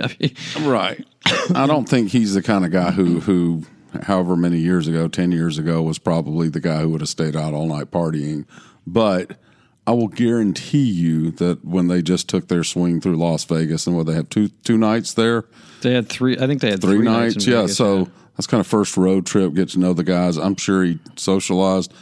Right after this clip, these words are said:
Speaker 2: I bet, I bet he wasn't out on the, on the casino floor in a bar at, at four A M, and I bet somebody <laughs> was.
Speaker 1: Yeah, well, yeah, I,
Speaker 2: Or
Speaker 1: I can
Speaker 2: three A M or two A M or whatever.
Speaker 1: I, I know a lot of them went to a, they went to a, a comedy show together. Nine or ten of them went to a show, but I don't, I,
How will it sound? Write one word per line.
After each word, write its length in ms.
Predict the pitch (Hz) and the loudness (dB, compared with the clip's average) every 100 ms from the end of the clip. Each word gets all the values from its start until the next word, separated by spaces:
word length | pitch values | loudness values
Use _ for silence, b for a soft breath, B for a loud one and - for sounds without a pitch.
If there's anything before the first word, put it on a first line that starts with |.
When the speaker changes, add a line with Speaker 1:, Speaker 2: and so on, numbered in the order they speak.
| B B B | B B B
Speaker 2:
I 120 | - | -4
bet, 280 | 104 139 123 101 | 2 0 0 -2
I 80 | |
bet 180 | 101 127 | 2 2
he 100 | 131 | 2
wasn't 300 | 131 117 104 | 2 2 2
out 160 | 107 92 | 2 2
on 360 | 92 85 92 | 2 2 -2
the, 60 | 90 | 0
on 140 | 98 | 2
the 80 | 95 | 2
casino 460 | 82 92 107 95 90 | 0 0 2 2 2
floor 260 | - 95 | 2 2
in 60 | 87 | 2
a 40 | |
bar 420 | 82 76 87 85 85 | 0 0 2 0 0
at, 100 | - | -2
at 140 | 82 | -4
four 280 | - 95 87 | 0 2 2
A 160 | 82 82 | 2 2
M, 280 | 85 82 | 0 0
and 120 | 85 95 | 0 0
I 60 | |
bet 220 | 98 107 | 2 0
somebody 580 | - - 117 107 87 78 | 0 0 2 2 0 0
<laughs> 0 | |
was. 640 | 85 90 - - - - - - | 0 0 -2 -2 -4 -6 -12 -2
Speaker 1:
Yeah, 300 | 143 156 160 | 0 2 2
well, 380 | 147 160 156 - - B B | 2 2 0 -4 -14 B B
yeah, 240 | - 135 135 | 0 2 4
I, 140 | 131 | 2
Speaker 2:
Or 80 | 107 | 2
Speaker 1:
I 40 | |
can 100 | 131 | 2
Speaker 2:
three 140 | 110 98 | 4 4
A 200 | 95 92 | 4 4
M 140 | 95 92 | 2 2
or 180 | 92 | 2
two 260 | 85 127 110 | 2 2 2
A 160 | 87 80 | 2 0
M 200 | 80 80 | 0 0
or 80 | |
whatever. 420 | 80 80 78 71 92 | 0 0 -2 -2 -2
Speaker 1:
I, 100 | 139 | 0
I 60 | 147 | 0
know 140 | 156 | 2
a 20 | |
lot 240 | 131 123 131 | 2 2 2
of 60 | 127 | 0
them 80 | |
went 160 | 123 120 | 0 0
to 180 | - 117 | 0 -2
a, 60 | |
they 160 | - 117 | 0 0
went 160 | 117 113 | 0 -2
to 200 | 113 107 | -2 -2
a, 60 | 101 101 | -4 -6
a 60 | |
comedy 640 | 107 113 110 113 107 101 117 | -6 -2 0 0 0 -2 -6
show 460 | - - 113 110 110 | -8 -2 0 0 -2
together. 420 | 110 110 110 110 | -2 0 0 0
Nine 220 | 107 107 | 0 0
or 40 | |
ten 160 | 107 117 | -2 -2
of 80 | 107 | -2
them 100 | 107 | -2
went 120 | 107 | -4
to 80 | - | -4
a 40 | 104 | -4
show, 240 | - 107 | -2 -2
but 140 | 110 | 0
I 80 | 123 | 0
don't, 160 | 120 | 0
I, 100 | 120 | 0